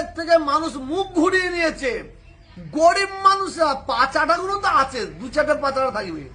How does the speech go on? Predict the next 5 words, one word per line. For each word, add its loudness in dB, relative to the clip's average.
গরিব 6
মানুষরা 4
মুখ -6
ঘুরিয়ে -4
নিয়েছে, -4